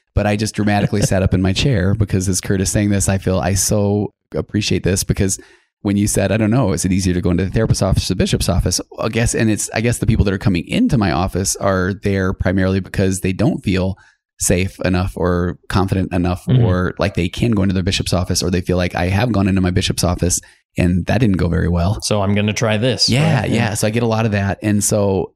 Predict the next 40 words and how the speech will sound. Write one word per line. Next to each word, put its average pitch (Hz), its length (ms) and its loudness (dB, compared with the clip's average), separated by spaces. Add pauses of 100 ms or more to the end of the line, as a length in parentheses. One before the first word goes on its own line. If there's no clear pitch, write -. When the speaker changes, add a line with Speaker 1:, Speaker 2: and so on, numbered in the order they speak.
(120)
Speaker 1:
and 107 120 0
this - 140 0
is 135 60 -2
the 139 80 0
stuff 120 220 -2
where 104 120 2
I 101 60 -2
feel 110 140 0
like 98 240 0
the 117 200 -2
reason 139 220 0
I - 20 4
sat 120 240 0
up - 100 0
dramatically 98 540 0
is 90 240 -2
I 92 240 0
sometimes 92 420 0
think, 85 180 0
"Okay, 90 360 -2 (380)
is 202 160 0
this 262 160 0
gonna 277 160 0
be 220 100 0
controversial?" 147 840 0
But 131 140 -2
then 131 260 2
I 127 220 0
honestly 135 420 2
realize 110 480 2
that, - 240 -2
but - 140 -2
this 127 160 0
is 127 120 2
my 107 180 2
opinion 98 680 0
and 101 140 0
I 95 80 0
can't 104 380 -2
not 95 420 0